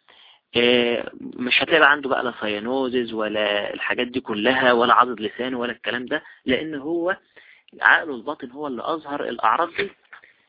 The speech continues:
وهتلاقي بقى عنده أعراض، غالبا الأعراض بتاعته بتبقى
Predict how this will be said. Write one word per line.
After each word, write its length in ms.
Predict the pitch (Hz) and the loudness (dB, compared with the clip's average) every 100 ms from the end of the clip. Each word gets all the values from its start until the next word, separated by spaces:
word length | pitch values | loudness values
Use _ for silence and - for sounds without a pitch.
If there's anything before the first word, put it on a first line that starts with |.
| _ _ _ _ _ - - - _ _ _ | _ _ _ _ _ -20 -20 -20 _ _ _
وهتلاقي 480 | 135 160 165 185 180 | -2 0 -2 4 6
بقى 240 | 180 165 165 | 6 4 2
عنده 240 | 165 156 | -4 -2
أعراض، 280 | 117 143 156 | 0 0 0
غالبا 400 | 123 123 156 156 | 0 0 2 0
الأعراض 360 | 143 107 131 | 0 2 2
بتاعته 420 | 135 113 123 120 123 | 0 -6 -8 -8 -8
بتبقى 380 | 131 123 107 | -6 -6 -8